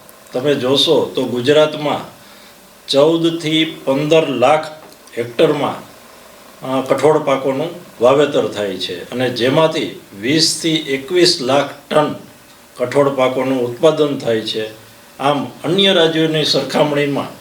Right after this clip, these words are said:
ગુજરાતની ઉત્પાદકતા ચૌદસો થી પંદરસો કિલો પ્રતિ હેક્ટર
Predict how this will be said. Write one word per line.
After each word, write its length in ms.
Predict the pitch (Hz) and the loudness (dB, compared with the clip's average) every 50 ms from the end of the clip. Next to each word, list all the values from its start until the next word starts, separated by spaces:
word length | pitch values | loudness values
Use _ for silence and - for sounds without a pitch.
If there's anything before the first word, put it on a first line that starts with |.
| - - - - - - - | -20 -20 -20 -20 -20 -14 -10
ગુજરાતની 580 | 123 127 135 156 151 156 156 156 - 160 151 | -6 -2 0 2 4 2 2 0 -2 -6 -6
ઉત્પાદકતા 800 | 139 131 131 131 - - 170 160 156 151 147 147 - - 120 101 92 - - - - | -4 -4 -6 -6 -4 0 0 2 2 2 -2 -2 -4 -6 -6 -6 -6 -8 -12 -8 -4
ચૌદસો 500 | 127 135 143 143 143 - - 165 156 147 | -2 0 0 -2 -4 -4 0 0 0 0
થી 280 | - - 143 147 147 139 - - | 0 -2 -4 -4 -4 -4 -4 -4
પંદરસો 480 | 131 131 139 151 160 - - - 165 | -4 -2 2 2 2 2 0 0 -2
કિલો 280 | 139 117 151 139 143 139 | -2 -2 -2 0 0 0
પ્રતિ 380 | 135 - 135 131 - - 131 113 | 0 0 -4 -6 -4 -2 -2 -2
હેક્ટર 440 | 107 107 113 - - - 143 113 | 0 -2 -2 -2 0 0 2 2